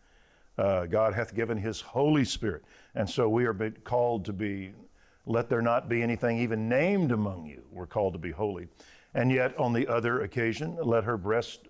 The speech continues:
satisfy you at all times." A man does not have authority over his own body, but his wife does.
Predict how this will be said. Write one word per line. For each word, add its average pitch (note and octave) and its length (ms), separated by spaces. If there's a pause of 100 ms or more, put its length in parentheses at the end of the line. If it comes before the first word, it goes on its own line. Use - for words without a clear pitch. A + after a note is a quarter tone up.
satisfy C3 640
you D3 160
at D#3+ 60
all F3 140
times." - 420 (520)
A A2+ 80
man A#2+ 260
does A#2+ 140
not C3+ 200
have C#3 120
authority D3 460
over D#3 240
his C#3+ 140
own E3+ 160
body, C3 300
but E3+ 120
his F3 160
wife G3 380
does. G2+ 500